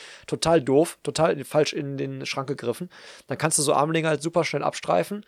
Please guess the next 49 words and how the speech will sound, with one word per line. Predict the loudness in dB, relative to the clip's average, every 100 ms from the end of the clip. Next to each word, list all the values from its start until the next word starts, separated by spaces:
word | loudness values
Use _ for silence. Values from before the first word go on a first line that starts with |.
| -20 -20 _
und | -10 -4
packst | -4 -2
du | 0
die | 0
einfach | 0 -2
irgendwie | -2 -2
in | -2
eine |
Hose | -2 0 0
rein | 0 0 0
oder, | 2 4
oder | 4 0
knotest | 0 -4 -2 -2
du | 0
dir | -2
am | -4
Arm | -2 2 2 4
oder | 2 2
hältst | 0 -2 -2
du |
in | -4
den | -4
Arm, | -4 -6 -8
in | -8
den | -4
Händen | -6 -8
fest. | -6 -6 -6 _ _ -20 -20 -20 -12
Und | -6
im | -2
Rennen | 4 4 2 -4 -12 _
notfalls, | -4 2 4 2 4 6 6 2 -6 0
Worst-Case-Szenario, | 2 2 2 2 2 0 2 2 2
wenn | 0
man | 0
merkt, | -2 -2 -4
man | -4
ist | -4
dann | -2
falsch | -2 -2
gekleidet, | -6 0 2 4 2 0 _ -20 -20 -20 _ -6
dann, | -4 -2
äh, | 2 4 2 0 -12 _ -4
ja, | -2 -2 -6 _ -8
weg | -8 -4
damit, | -6 -6 -8
auf | -10
gut | -10 -6
Deutsch | -6 -8
gesagt. | -6 -8 -10